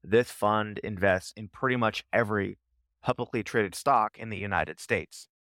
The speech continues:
While a low-cost U S total market stock fund like V T S A X can be a great way to invest because it's low cost and it's diversified,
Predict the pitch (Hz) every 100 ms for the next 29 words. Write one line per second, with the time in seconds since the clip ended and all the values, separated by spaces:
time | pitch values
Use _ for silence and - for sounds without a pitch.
0 | - 104 110 110 107 110 - 104 104 -
1 | 101 104 104 - 110 101 98 95 110 -
2 | 113 110 - 107 101 95 95 92 - 107
3 | - 92 92 87 127 - - _ _ _
4 | - 110 98 98 90 110 87 98 90 101
5 | 90 120 110 - - _ _ _ _ _
6 | - 101 104 92 85 - 110 - 73 -
7 | - 135 135 - - 87 - 90 113 123
8 | - 107 101 101